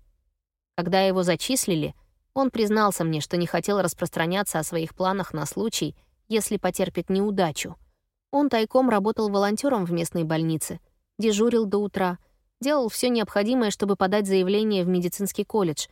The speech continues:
и никто, кроме матери, об этом не знал. Даже я. Сердцевина у него определенно покрыта вольфрамовой оболочкой.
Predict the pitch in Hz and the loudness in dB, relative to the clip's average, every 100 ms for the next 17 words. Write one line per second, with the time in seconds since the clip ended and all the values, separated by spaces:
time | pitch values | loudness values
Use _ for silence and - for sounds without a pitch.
0 | _ _ - 208 190 - 196 - 160 156 | _ _ -2 0 0 0 0 0 -2 0
1 | 151 202 - 170 143 147 175 175 170 170 | 0 0 0 -2 -2 -2 -2 0 0 2
2 | 175 151 139 - _ _ _ _ _ 180 | 0 0 -4 -12 _ _ _ _ _ -2
3 | 175 170 170 165 139 - _ _ _ _ | 0 0 -2 -2 -4 -6 _ _ _ _
4 | _ _ _ _ - 202 - 202 214 196 | _ _ _ _ -6 -6 -2 -2 0 -2
5 | - 180 180 185 180 180 180 208 196 151 | -2 -2 0 -2 -2 -4 -2 -2 -2 -4
6 | 165 - 185 185 160 - _ _ - 185 | -6 -4 -4 -2 -6 -8 _ _ -4 -2
7 | 165 170 165 156 156 151 165 165 160 147 | -2 0 0 0 -2 -4 -2 0 0 -2
8 | - - - | -8 -12 -16